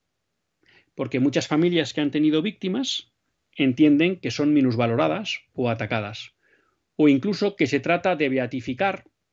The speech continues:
civilmente a los que fueron culpables de las muertes de sus familias. Y provoca división, y provoca enfrentamiento. Porque el otro día me llegaba a través de Paco Serrano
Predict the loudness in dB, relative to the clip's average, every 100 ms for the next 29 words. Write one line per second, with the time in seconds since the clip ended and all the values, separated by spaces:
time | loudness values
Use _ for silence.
0 | _ _ -2 0 0 0 -2 -4 -8 -12
1 | _ _ _ _ _ -4 -2 -4 2 2
2 | 2 0 -6 -4 -2 2 2 2 -2 -4
3 | -6 -4 -4 -4 -6 -8 -8 -10 -8 -6
4 | -8 -12 -18 _ _ _ _ _ _ _
5 | _ _ _ _ _ _ -20 -2 2 4
6 | 4 2 2 0 0 -2 -2 -6 -14 _
7 | _ _ _ _ _ _ _ _ _ _
8 | _ _ -2 0 0 0 -2 -2 -4 -4
9 | -4 -4 -4 -8 -14 -16 _ _ _ _
10 | _ _ _ _ _ _ _ _ _ _
11 | _ _ _ _ _ _ _ _ _ _
12 | _ 0 2 4 4 6 4 4 2 2
13 | 2 0 -2 -2 -4 -4 -6 -6 -4 -4
14 | -4 -6